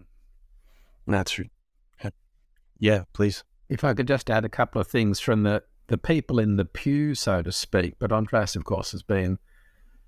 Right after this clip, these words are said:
Speaker 2: addressing those needs. But, uh,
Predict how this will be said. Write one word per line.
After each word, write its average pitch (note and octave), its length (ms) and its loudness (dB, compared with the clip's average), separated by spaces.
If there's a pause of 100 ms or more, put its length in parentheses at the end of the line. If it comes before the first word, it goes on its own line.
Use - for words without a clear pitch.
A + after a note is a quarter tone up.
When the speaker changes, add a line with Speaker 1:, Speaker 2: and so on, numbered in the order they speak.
(120)
Speaker 2:
addressing G#2 540 2
those F2+ 240 4
needs. G#2 460 0
But, - 440 -2
uh, A2 300 0